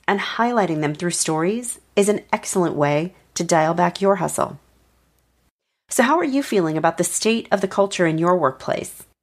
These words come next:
Do you have some hustling to do in order to dial back that hustle culture? Give one of these suggestions a try. And if you've got your own ideas, I would love to hear them.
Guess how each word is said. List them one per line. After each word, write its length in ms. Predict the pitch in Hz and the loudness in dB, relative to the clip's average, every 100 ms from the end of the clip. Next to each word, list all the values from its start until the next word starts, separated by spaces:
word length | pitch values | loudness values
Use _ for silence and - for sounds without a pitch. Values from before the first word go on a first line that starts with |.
| _ - | _ -10
Do 100 | 165 | -4
you 180 | 180 220 | -2 -2
have 220 | 226 233 | 0 0
some 180 | 233 214 | 2 2
hustling 420 | 175 190 220 220 | 2 2 2 2
to 100 | 220 | 0
do 320 | 220 240 247 - | 0 0 -2 2
in 100 | 185 | 4
order 220 | 175 180 | 4 2
to 120 | 175 | 0
dial 360 | 156 156 170 180 | 0 2 4 4
back 320 | 160 180 - | 4 2 2
that 140 | 180 | 0
hustle 260 | 190 185 202 | 2 0 0
culture? 500 | 214 226 247 269 294 _ _ _ _ _ _ - | -2 -2 0 -2 -2 _ _ _ _ _ _ 2
Give 200 | 269 285 | 2 4
one 160 | 311 | 4
of 100 | 302 | 4
these 200 | 269 240 | 2 0
suggestions 580 | - 208 220 208 214 196 | -2 2 2 2 0 0
a 60 | 190 | 0
try. 440 | - 170 120 - _ _ _ _ _ | 2 2 2 -4 _ _ _ _ _
And 100 | 208 | 2
if 80 | 220 | 2
you've 140 | 233 - | 2 2
got 180 | 285 | 0
your 140 | 311 233 | 2 2
own 160 | 208 | 4
ideas, 480 | 220 233 269 294 - - | 2 2 2 2 -2 -4
I 80 | 233 | 0
would 140 | 247 | 0
love 180 | 233 233 | 2 0
to 100 | 233 | -2
hear 180 | 220 240 | -2 0
them. 320 | 190 113 - | 0 0 -4